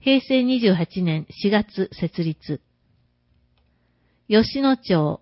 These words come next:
大淀町、下市町、黒滝村、天川村、川上村、東吉野村。二施設を一施設に統合整備。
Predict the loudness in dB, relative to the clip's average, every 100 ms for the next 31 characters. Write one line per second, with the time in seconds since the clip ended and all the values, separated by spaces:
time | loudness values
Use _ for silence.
0 | 0 4 6 6 4 0 0 -2 -2 -4
1 | _ -6 0 2 2 -2 -10 -4 -2 -2
2 | -8 _ _ _ 0 4 4 4 -2 0
3 | 2 2 0 -2 _ -2 0 0 2 4
4 | 4 4 2 0 _ _ 0 2 2 2
5 | 2 2 2 2 0 _ _ _ _ 0
6 | 2 2 0 0 2 2 2 2 -2 _
7 | _ _ _ _ _ _ _ _ _ _
8 | _ _ _ _ _ _ -4 -2 -2 -4
9 | -2 -4 0 0 0 0 -4 -4 -4 -8
10 | 0 0 0 -4 -4 -2 4 4 6 2
11 | 2 -2 -4 -4 -12